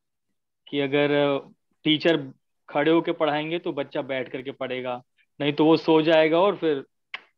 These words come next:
काम हो जाएगा। तो इसके लिए बहुत बहुत thank you। सर, मेरा एक सवाल है कि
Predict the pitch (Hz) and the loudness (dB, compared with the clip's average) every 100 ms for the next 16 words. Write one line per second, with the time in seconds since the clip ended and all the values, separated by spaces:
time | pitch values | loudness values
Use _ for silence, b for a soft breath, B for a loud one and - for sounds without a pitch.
0 | _ _ 131 127 123 123 120 120 120 _ | _ _ -14 -12 -12 -12 -12 -12 -16 _
1 | _ _ b b b b b _ 156 156 | _ _ b b b b b _ -2 2
2 | 185 170 175 180 180 165 165 190 196 b | 2 4 4 2 0 -2 -2 -4 -6 b
3 | _ 220 233 240 247 - 156 170 185 131 | _ 0 4 2 2 2 4 4 4 2
4 | 143 - - _ 175 180 180 180 | -2 -4 -12 _ -2 -2 -2 -6